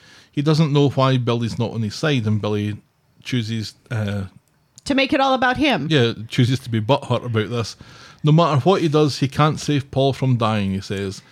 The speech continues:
Speaker 1: Paul says he's obsessed with his physical decline and doesn't care about his emotional one,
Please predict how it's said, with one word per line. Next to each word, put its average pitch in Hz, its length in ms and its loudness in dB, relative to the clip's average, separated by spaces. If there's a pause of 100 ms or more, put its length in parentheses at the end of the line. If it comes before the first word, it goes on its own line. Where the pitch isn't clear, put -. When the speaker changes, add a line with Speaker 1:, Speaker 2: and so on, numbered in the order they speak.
(340)
Speaker 1:
Paul 139 180 -4
says 117 300 -4
he's 107 80 -4
obsessed 113 560 -4
with 98 120 -8
his 101 140 -6
physical 143 440 -4
decline 104 500 -4 (260)
and 110 160 -6
doesn't 117 280 -4
care 104 400 -6
about 107 240 -4
his 101 140 -8
emotional 110 500 0
one, 95 260 -6